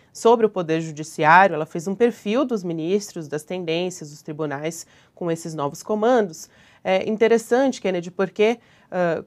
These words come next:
com o Moraes assumindo, ele tem uma ligação ali com a política, né, e também com as Forças Armadas, né? Ele tem um trânsito bom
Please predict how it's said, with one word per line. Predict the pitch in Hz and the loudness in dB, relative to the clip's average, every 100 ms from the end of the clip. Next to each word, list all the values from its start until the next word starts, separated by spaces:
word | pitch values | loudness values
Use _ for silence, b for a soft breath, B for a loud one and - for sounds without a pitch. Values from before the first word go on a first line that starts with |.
| - | -4
com | 214 214 | -2 2
o | |
Moraes | 202 196 185 233 220 | 4 6 8 6 4
assumindo, | 196 - 185 190 247 233 214 | -2 -4 -4 -2 0 2 4
ele | 196 214 | 4 0
tem | 240 233 262 | 2 2 2
uma | 269 | 2
ligação | 247 220 214 208 - 190 196 214 208 b b | 0 4 2 2 -2 0 2 2 -2 b b
ali | 196 196 202 | 0 2 0
com | 208 - 202 220 233 | 0 4 6 6 6
a | 220 | 2
política, | 220 285 233 247 247 - - 160 | 2 -2 0 0 -2 -4 -6 -4
né, | 170 180 | -2 -2
e | 175 | -4
também | 190 180 185 | -4 -4 -2
com | 196 | -2
as | 196 | -2
Forças | - 190 - 185 | -4 -8 -4 0
Armadas, | 202 202 180 175 160 143 | 2 2 4 4 2 -6
né? | 156 | -8
Ele | 160 | -8
tem | 160 180 | -8 -10
um | 180 | -10
trânsito | 185 185 180 - | -6 -6 -6 -8
bom | 180 170 170 180 | -4 0 2 2